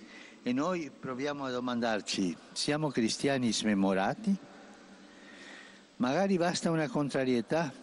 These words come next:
una fatica, una crisi per dimenticare l'amore di Gesù e cadere nel dubbio della nostra paura?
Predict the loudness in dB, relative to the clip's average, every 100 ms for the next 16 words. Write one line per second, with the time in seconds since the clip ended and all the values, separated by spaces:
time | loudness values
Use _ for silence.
0 | -20 -20 -20 -20 -6 0 2 2 -2 -2
1 | 2 0 0 -4 -6 -12 -20 -20 -20 -2
2 | 2 2 0 2 4 4 4 2 2 2
3 | 4 4 4 0 2 2 4 4 4 2
4 | 2 0 2 2 2 4 2 2 0 2
5 | 2 4 2 2 2 4 4 4 2 2
6 | 0 0 -2 2 2 4 2